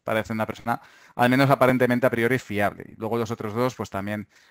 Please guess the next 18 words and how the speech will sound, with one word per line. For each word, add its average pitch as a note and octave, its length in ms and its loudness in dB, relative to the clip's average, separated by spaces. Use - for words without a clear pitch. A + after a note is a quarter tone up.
han A2+ 200 0
estado A2 420 -2
metidos G#2+ 460 -6
en F#2+ 80 -12
temas G#2 280 -6
de G#2 100 -6
e-commerce A#2 840 -4
y G2+ 40 -6
de, F#2 380 -6
de F#2+ 80 -8
blockchain, A#2 640 -4
de G2+ 120 -12
tecnología, A#2+ 540 -2
con G#2+ 120 -8
lo G2+ 120 -12
cual, A2 160 -2
de A2 60 -4
principio, A2+ 460 -4